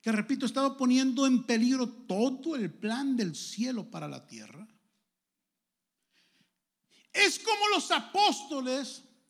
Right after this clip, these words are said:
revelan tanto la raíz del problema que estaban pasando, como la clave del éxito que hasta ese momento habían tenido, ganando almas y haciendo demostraciones extraordinarias del poder de Dios.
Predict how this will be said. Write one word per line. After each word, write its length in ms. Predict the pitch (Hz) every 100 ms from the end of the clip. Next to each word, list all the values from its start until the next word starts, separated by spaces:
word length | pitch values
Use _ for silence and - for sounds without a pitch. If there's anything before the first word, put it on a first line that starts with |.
| _ _ _
revelan 840 | 277 381 370 339 294 370 415 415 403 359 -
tanto 480 | 370 349 - 370
la 160 | 349 330
raíz 560 | 302 294 359 453 453 453
del 260 | 453 427
problema 560 | 392 339 302 320 294 240
que 100 | 185
estaban 380 | 165 226 269 294
pasando, 520 | 277 269 208 190 214 - - _ _ _ _ _ _ _
como 440 | - 302 277 269 262
la 440 | 254 233 208 - -
clave 420 | 269 294 302 294
del 320 | 254 226 220
éxito 600 | 269 277 - 294 277 262
que 100 | 240
hasta 240 | 196 -
ese 240 | 247 - 254
momento 580 | 214 208 247 285 220 226
habían 380 | 226 233 220
tenido, 640 | 240 226 262 262 277 277 - - - _ _ _ _
ganando 840 | 185 214 196 214 233 233 214 208 -
almas 580 | 240 277 277 285 240 240
y 40 |
haciendo 560 | 196 - - 254 247 262
demostraciones 920 | 226 202 165 202 160 - 220 220 214
extraordinarias 800 | 214 202 175 170 170 190 196 180
del 140 | 156
poder 420 | 151 160 147 156
de 140 | 147 143
Dios. 240 | 120 110